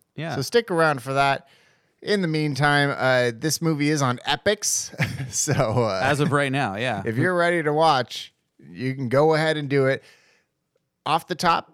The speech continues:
Speaker 2: good time. Off the top, good time.
Speaker 1: That's your initial thoughts?
Speaker 2: That's my off the top initial thought.
Speaker 1: Okay.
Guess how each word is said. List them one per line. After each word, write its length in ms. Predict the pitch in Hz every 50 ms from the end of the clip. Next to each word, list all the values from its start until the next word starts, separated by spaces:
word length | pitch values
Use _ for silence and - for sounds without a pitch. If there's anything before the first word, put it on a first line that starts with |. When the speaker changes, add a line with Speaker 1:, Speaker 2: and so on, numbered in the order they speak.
| _ _ _ _ _ _ _ _ _ _ _ _ _ _ _ _ _ _ _ _ _ 123
Speaker 2:
good 200 | 143 147 139 -
time. 260 | - 120 82 71 - _ -
Off 160 | - 135 139
the 80 | - 151
top, 260 | - 165 147 135 127
good 180 | - 147 135 -
time. 440 | - 139 131 127 123 120 120 139 - _ _ _ _ _ _ _ _ _ _ _ _ _ _ - _
Speaker 1:
That's 200 | 143 147 143 135
your 100 | - 139
initial 260 | 135 131 127 - - 120
thoughts? 340 | - 127 120 139 - - -
Speaker 2:
That's 220 | 143 139 131 131
my 180 | 127 127 123 117
off 140 | 113 110 -
the 80 | 117
top 280 | 107 117 101 101 95 -
initial 340 | 104 101 95 90 - 82 78
thought. 220 | - 69 - - -
Speaker 1:
Okay. 300 | - - - 120 104